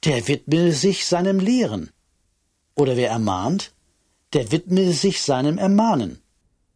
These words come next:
Wer austeilt, der tue es mit Freigebigkeit. Wer als Vorsteher dient, der tue es mit wirklichem Ernst.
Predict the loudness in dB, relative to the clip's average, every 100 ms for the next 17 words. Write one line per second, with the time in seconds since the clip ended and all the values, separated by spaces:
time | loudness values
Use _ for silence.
0 | _ _ -2 0 2 0 0 -4 -2 0
1 | 0 -2 _ _ _ _ _ -2 0 2
2 | 4 4 2 -4 -4 -2 0 0 -2 -4
3 | -8 -10 -14 -16 -20 _ _ _ _ _
4 | _ _ _ _ -2 2 2 0 -2 -4
5 | -2 0 0 0 0 2 2 2 0 0
6 | -8 _ _ -4 -2 -2 0 2 4 4
7 | 0 -2 -2 0 0 0 0 0 -2 -2
8 | 0 0 0 -4 -8 -8 -8 -10 -12